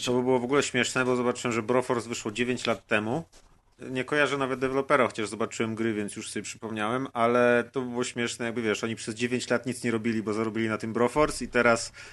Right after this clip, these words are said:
stwierdzili, że a, może zrobimy jakieś D L C. Kiedy my tą grę wydaliśmy? A dziewięć lat temu. Ale potem wydali, znaczy zrobili Genital Jousting, Gorna i Angerfoot.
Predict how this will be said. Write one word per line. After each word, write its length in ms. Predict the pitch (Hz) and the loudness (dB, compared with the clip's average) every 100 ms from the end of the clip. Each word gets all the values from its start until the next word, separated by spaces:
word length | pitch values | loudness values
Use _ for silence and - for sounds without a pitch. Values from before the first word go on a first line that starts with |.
| - | -16
stwierdzili, 360 | - 127 113 117 | -6 -4 -2 0
że 160 | 135 | 6
a, 240 | 175 185 160 | 10 10 8
może 160 | 135 | 6
zrobimy 320 | 123 117 120 | 2 0 0
jakieś 260 | 107 98 98 | 0 -2 -6
D 160 | 98 107 | -2 -2
L 120 | 95 | -2
C. 160 | - 104 90 - - - _ | -2 -2 -4 -10 -20 -20 _
Kiedy 200 | 123 113 | -2 0
my 100 | 104 | -2
tą 120 | 101 | -2
grę 160 | 92 95 | -2 -2
wydaliśmy? 480 | 92 95 92 - 98 | 0 -2 -2 -6 -8
A 40 | |
dziewięć 300 | 110 139 120 | -4 -4 -4
lat 200 | 120 113 | -6 -6
temu. 280 | - 95 85 - - - - | -6 -6 -8 -14 -18 -20 -4
Ale 180 | 139 120 | 2 4
potem 260 | 127 123 117 | 4 4 2
wydali, 480 | 120 120 117 113 117 | 6 8 8 2 0
znaczy 300 | 123 - 107 | 0 0 0
zrobili 400 | 117 117 107 101 | 2 2 0 2
Genital 400 | 117 120 117 107 | 4 4 2 4
Jousting, 600 | 123 127 123 135 135 135 - - - _ - | 6 4 2 -4 -4 -6 -12 -20 -20 _ 0
Gorna 640 | 117 131 127 127 123 120 - | 6 6 6 4 4 4 0
i 260 | 107 107 104 | -6 -6 -6
Angerfoot. 500 | 120 113 101 - - | -6 -2 -2 -4 -10